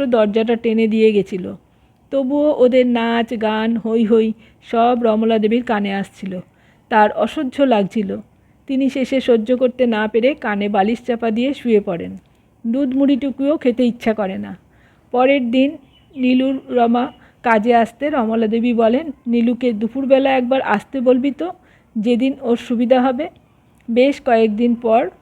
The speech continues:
পর্ণা অফিস থেকে ফিরে দেখে বাইরের গেটে বেশ বড় একটা তালা ঝুলছে। দেখেই মাথা গরম হয়ে যায় ওর। "ওফ,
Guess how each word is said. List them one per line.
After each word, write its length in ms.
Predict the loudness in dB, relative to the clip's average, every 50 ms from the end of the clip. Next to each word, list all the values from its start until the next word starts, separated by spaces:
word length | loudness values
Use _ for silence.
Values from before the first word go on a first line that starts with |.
| _ _ _ _
পর্ণা 300 | -4 -2 -2 -2 -2 -2 -2 -4
অফিস 240 | -4 -4 -6 -6 -4
থেকে 220 | -4 -6 -4 -4 -4 -2
ফিরে 260 | -2 0 4 4 4
দেখে 320 | 6 4 2 2 0 -4 -4 -2
বাইরের 460 | 0 0 0 0 2 2 2 0 0
গেটে 320 | 0 -2 -4 -4 -2 -6 -8 -8 -10 _ _ _ _ _ _ -6
বেশ 260 | -2 0 0 0 0 0 2 2
বড় 180 | 4 4 4 4 2
একটা 240 | 2 0 -2 -4 -2
তালা 300 | 0 0 0 2 2 0
ঝুলছে। 440 | 0 0 -2 -2 -2 -4 -8 -10 -12 -12 -14 _ _ _ _ _ _ _ _ -6
দেখেই 420 | 0 0 0 0 0 -2 -2 -2 0
মাথা 300 | 0 -2 -2 0 0 0
গরম 260 | 0 0 0 0 2 2
হয়ে 180 | 2 2 2
যায় 220 | 4 4 2 2 0
ওর। 120 | -4 -6 -10 -14 _ _ _ _ _ _ _ _ _ _ -2
"ওফ, 200 | -2 -2 -2